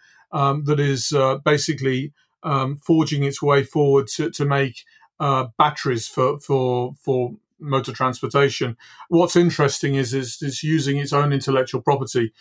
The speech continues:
rather than licensing it from Eastern compa-, you know, e-, um, uh,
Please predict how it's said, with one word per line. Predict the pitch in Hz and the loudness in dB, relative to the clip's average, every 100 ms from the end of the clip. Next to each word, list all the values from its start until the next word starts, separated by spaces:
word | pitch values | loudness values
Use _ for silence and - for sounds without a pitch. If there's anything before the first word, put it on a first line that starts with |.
| - _ | -20 _
rather | 151 135 127 131 | 2 4 2 0
than | 131 | 0
licensing | 131 135 131 - 131 117 127 127 | 2 2 2 -2 -6 -4 -4 -2
it | 135 - | -4 -4
from | - 131 123 123 117 - _ - | 0 2 2 0 -8 -20 _ -4
Eastern | 131 - 135 127 | -4 -2 -2 -4
compa-, | 120 131 117 - | 0 0 0 -4
you | 143 | -2
know, | 127 143 | 0 0
e-, | 143 147 | 0 -2
um, | 135 139 | -6 -6
uh, | 131 123 | -2 -2